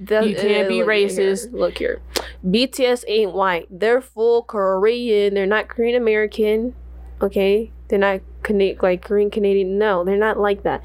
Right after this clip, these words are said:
Speaker 1: They are from Korea. All these people are from Korea. So you can't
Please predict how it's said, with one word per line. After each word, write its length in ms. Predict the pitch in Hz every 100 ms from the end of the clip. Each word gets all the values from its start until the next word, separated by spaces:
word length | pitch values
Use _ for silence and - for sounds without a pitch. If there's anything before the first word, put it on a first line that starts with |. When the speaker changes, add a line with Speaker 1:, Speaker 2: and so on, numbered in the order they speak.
| - - - -
Speaker 1:
They 180 | - 240
are 160 | 302 285
from 220 | 254 247
Korea. 480 | - 214 214 160 - - - - - - - -
All 180 | 220 254
these 160 | 262
people 220 | 262 247
are 80 | 233
from 180 | 220 214
Korea. 480 | - 208 190 190 202 - - - - - - - - - - - - - - - -
So 300 | - 202 202
you 160 | 208 226
can't 460 | - 302 311 233